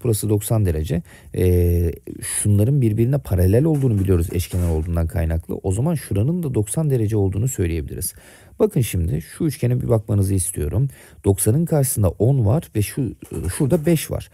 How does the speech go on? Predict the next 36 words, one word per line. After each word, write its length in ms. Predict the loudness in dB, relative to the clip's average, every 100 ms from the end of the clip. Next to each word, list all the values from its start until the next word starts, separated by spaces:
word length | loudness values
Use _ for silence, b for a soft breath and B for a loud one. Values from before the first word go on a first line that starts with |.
| B B
E, 100 | -2
bu 100 | 2
hangi 200 | 4 4
üçgende 580 | 2 2 2 2 2 0 0
oluyordu? 380 | -2 2 2 0
Otuz 280 | 0 0 2
altmış 360 | 2 2 -2 -2
doksan 280 | 0 0
üçgeninde. 400 | 0 0 -2 0
Otuzun 300 | -2 -2 0
karşısında 560 | 0 0 -2 -2 -2 -2
A 260 | 2 2 2
varsa 360 | 0 0 -2 -6 B B -6
doksanın 380 | -2 0 0 -4
karşısında 480 | 0 0 0 -2 -4
iki 300 | -6 -6 0
A 140 | 0
oluyordu. 320 | 0 -4 -10 -14 _ B B B B -6
E, 400 | -2 2 2 2 2 0
o 80 | 0
zaman 280 | 0 0 0
burada 200 | 0 -2
bir 40 |
otuz 240 | -2 -4 -2
altmış 320 | -4 -4 -4
doksan 240 | -4 -2
üçgeni 300 | -4 -4 -6
var. 120 | -6 -6
Hatta 260 | -6 -4
şuranın 380 | -4 -2 -2 0
da 60 | -2
altmış 260 | -4 -8
derece 240 | -6 -2 -2
olduğunu 280 | -2 -4
söyleyebiliriz. 640 | -6 -6 -6 -6 -4 -6 -8 B B B B -2
E, 240 | 2 4